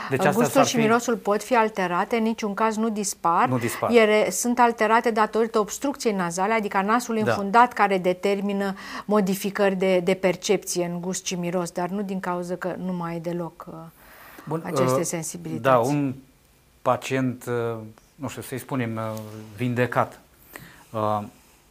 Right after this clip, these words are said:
Speaker 1: se poate confrunta, am înțeles, din ceea ce am citit, se poate confrunta în continuare cu, uh, spuneți-mi, cu probleme de sănătate și am înțeles, am și citit un interviu,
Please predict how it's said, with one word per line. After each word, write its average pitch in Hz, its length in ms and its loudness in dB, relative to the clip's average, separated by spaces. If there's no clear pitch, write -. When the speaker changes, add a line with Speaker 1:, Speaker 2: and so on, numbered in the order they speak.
Speaker 1:
se - 100 -14
poate 131 220 -6
confrunta, 139 580 -4
am - 180 2
înțeles, 123 420 -2
din 110 120 -16
ceea 110 160 -10
ce 107 100 -12
am 113 60 -8
citit, 117 360 -12
se - 140 -18
poate 139 200 -6
confrunta 123 440 -8
în 147 140 -6
continuare 123 540 -4
cu, 120 380 -10
uh, 107 300 0
spuneți-mi, 113 640 -6
cu 110 280 -8
probleme 117 440 0
de 110 320 -4
sănătate 120 880 0
și - 140 -6
am 117 80 -4
înțeles, 120 340 -6
am 120 160 -8
și 120 160 -12
citit 117 280 -12
un 110 120 -10
interviu, 110 640 -10